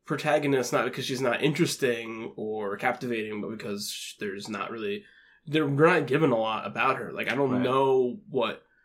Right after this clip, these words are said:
Speaker 1: makes her tick. She's just this kind of, like, cold-blooded spy
Speaker 2: Right.
Speaker 1: who's just trying to get the job done, and that's who she is the entire movie.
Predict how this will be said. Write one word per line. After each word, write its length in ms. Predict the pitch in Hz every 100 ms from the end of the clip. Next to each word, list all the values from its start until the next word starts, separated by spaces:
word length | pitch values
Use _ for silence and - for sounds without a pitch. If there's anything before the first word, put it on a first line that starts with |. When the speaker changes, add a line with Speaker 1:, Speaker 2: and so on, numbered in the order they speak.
| _ _
Speaker 1:
makes 200 | 113 110
her 80 | 139
tick. 260 | 135 180 -
She's 220 | 139 131
just 200 | 151 -
this 120 | 143
kind 200 | 151 135
of, 120 | 123
like, 260 | 123 107 - _ _ _ -
cold-blooded 760 | - 123 127 131 117 117 113
spy 640 | - - 151 113 104 113 120
Speaker 2:
Right. 220 | 117 101
Speaker 1:
who's 240 | 139 120 120
just 140 | 123
trying 160 | 143 120
to 40 |
get 100 | 117
the 60 | 104
job 340 | 117 147 135
done, 220 | 117 113
and 100 | 123
that's 160 | 120 120
who 120 | 165
she 180 | 139 147
is 160 | 139 127
the 100 | 117
entire 320 | 127 113 101
movie. 540 | 127 151 123 107 101